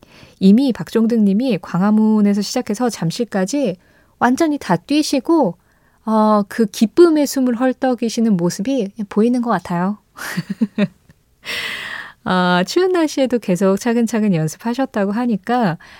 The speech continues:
예, 몸에 큰 무리 없이 잘 완주하실 거라고 믿습니다. 행여라도, 예, 행여라도 건강에 조금 이상이 느껴지시거나 약간 좀 문제가 있을 것 같다 싶으시면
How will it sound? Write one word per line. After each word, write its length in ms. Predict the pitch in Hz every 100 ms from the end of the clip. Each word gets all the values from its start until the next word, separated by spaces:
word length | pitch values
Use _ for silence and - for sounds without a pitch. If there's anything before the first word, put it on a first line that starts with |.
| -
예, 300 | 175 156 151
몸에 320 | 143 151 165 170
큰 300 | - - 285
무리 280 | 180 170
없이 460 | 190 151 - 226 208
잘 200 | - 175
완주하실 580 | 151 151 185 180 180 180
거라고 340 | 185 175 170
믿습니다. 640 | 165 160 - 196 160 147 147 - - - - _ _ -
행여라도, 720 | 339 349 349 285 220 175 151 _ _ 202
예, 240 | 170 151
행여라도 460 | - 262 269 247 220
건강에 420 | 208 160 170 170
조금 460 | 180 - 262 196 170 _ -
이상이 460 | 175 185 175 156
느껴지시거나 920 | 165 151 175 170 - 165 175 202 269 269 _ _ _ _ -
약간 280 | - 214 196
좀 160 | 185
문제가 360 | 165 175 208 190
있을 180 | 156 214
것 140 | 285
같다 260 | 208 - 262
싶으시면 640 | - 247 220 220 294 339